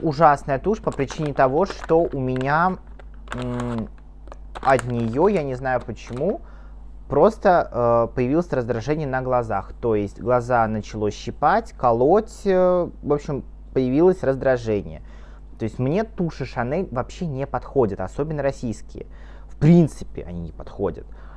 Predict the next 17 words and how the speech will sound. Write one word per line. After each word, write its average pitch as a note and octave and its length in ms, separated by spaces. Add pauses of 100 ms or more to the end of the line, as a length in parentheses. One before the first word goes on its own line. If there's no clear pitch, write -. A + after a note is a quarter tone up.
(320)
А, G2 200
я D3 140
не A3 100
знаю, F#3 260
с - 40
чем A#2+ 200
это - 140
связано. G3+ 420
Эта B3+ 180
тушь - 280
не B2 100
подошла, A#2 460
она A2 440
осыпается. G#2+ 920 (720)
Она B2+ 200
реально C3 340
осыпается. F#2 800